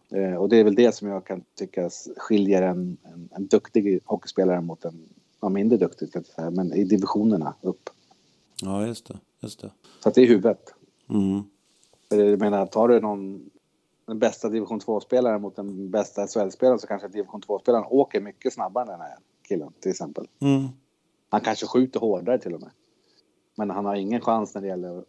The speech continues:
Speaker 1: hur, att tänka hockey, om man säger så.
Speaker 2: Nej, just det. Så det är positioneringen som
Speaker 1: Hockeysmartness.
Speaker 2: Mm.
Speaker 1: Ja, hockeysmartness liksom. Hur man placerar sig, hur man i backcheck, vad gör jag? Allting är liksom glasklart i en S H L-spelares huvud.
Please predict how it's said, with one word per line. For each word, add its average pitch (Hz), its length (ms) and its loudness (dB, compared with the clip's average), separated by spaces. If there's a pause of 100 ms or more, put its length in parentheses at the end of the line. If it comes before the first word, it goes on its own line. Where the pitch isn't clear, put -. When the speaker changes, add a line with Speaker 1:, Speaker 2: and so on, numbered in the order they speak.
(280)
Speaker 1:
hur, - 200 -10
att - 80 -18
tänka 90 560 -2
hockey, - 360 -6
om 71 80 -8
man 67 120 -12
säger 76 160 -20
så. - 100 -20 (840)
Speaker 2:
Nej, 120 240 -2
just 123 220 -8
det. 98 160 -6 (400)
Så - 140 -16
det 123 140 0
är 117 100 -2 (240)
positioneringen 131 960 0
som 117 120 -8
Speaker 1:
Hockeysmartness. - 640 -4 (300)
Speaker 2:
Mm. 135 320 4 (160)
Speaker 1:
Ja, - 100 0
hockeysmartness 143 720 -2
liksom. 98 360 -16
Hur 135 140 -4
man 131 160 -8
placerar 120 460 -4
sig, 113 180 -6
hur 120 140 -2
man 117 480 -6 (100)
i 117 180 -8
backcheck, 110 540 -2
vad 110 240 0
gör 110 220 0
jag? 110 220 -2 (680)
Allting 117 440 0
är 104 40 -6
liksom 101 300 -8
glasklart 117 800 -4
i - 40 -8
en 92 100 -12
S 175 180 -14
H 104 60 -6
L-spelares 92 600 -8
huvud. 98 280 0